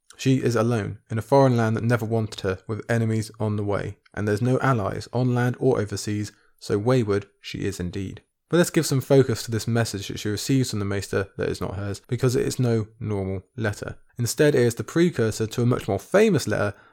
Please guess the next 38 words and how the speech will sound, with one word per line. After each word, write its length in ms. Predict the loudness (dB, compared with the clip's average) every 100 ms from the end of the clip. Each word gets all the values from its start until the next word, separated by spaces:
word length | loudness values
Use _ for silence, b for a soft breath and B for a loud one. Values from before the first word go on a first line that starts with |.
| _
that 80 | 0
has 120 | 0
dominated 640 | 4 4 6 4 0 -4
the 80 | -4
collective 400 | -2 -2 -2 -4
fandom's 400 | -2 -2 -2 -4
mind 280 | -2 -2 -4
for 100 | -8
years 460 | 0 4 6 6
and 120 | 4
is 60 | -4
still 300 | 0 4 4
a 20 |
hot 240 | 2 -2 -2
topic 340 | -4 -4 -2
whenever 300 | 0 2 2
anyone 300 | 2 0 -2
brings 200 | -4 -4
it 80 | -2
up. 220 | -4 -2
This 180 | 2 2
version 320 | 4 4 4
might 220 | 2 0 -2
not 180 | -4
be 80 | -4
so 160 | -2 0
everlasting 560 | 2 2 0 0 0
in 80 | 0
the 80 | 0
lore, 280 | 0 -2 -2
but 100 | -2
it 40 | -4
still 240 | 0 2
means 320 | 2 2 0
a 60 | -2
bunch 260 | -4 -4 -8
to 80 |
Asha. 440 | -4 -4 -4 -8